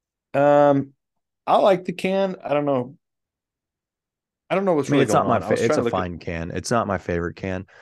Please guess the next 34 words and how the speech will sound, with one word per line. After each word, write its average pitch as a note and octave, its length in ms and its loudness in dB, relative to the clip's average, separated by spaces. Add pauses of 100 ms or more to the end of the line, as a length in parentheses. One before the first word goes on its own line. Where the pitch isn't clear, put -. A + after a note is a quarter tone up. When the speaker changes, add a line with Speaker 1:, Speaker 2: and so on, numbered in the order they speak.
(420)
Speaker 2:
I'm B2 80 -4
gonna B2+ 120 0
go G2 880 2
six - 540 -4
seven E2+ 400 -4
on D#2+ 120 -10
the D#2 80 -14
can. D#2+ 400 -12 (2250)
Speaker 1:
I C3 80 -6
just C#3+ 200 -8
wish D#3+ 200 -4
I C#3+ 40 -2
knew B2 220 0
what A2+ 140 -2
was G#2+ 100 -10
going A2 240 -4
around A2 280 -4
the G#2 80 -4
words F#2+ 380 -12
tiny G#2+ 400 -2
and G2 140 -2
bomb. G2+ 460 -4
Like, A2 240 -6
what A2+ 160 2
is G#2+ 140 0
all G2+ 160 -2
that F#2+ 160 -4
in D#2 40 -20
the G2 80 -16
background? - 600 -16
Speaker 2:
I - 40 -12
think C#3 220 -4
it's - 160 -6
smoke. E2+ 640 -6